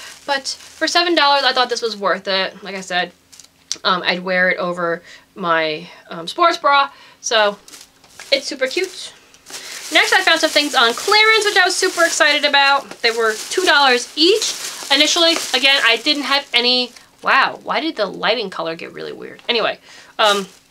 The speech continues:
initially, I...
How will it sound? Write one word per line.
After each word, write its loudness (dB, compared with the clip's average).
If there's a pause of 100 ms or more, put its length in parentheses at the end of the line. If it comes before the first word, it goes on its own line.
(2250)
initially, 2
I... 2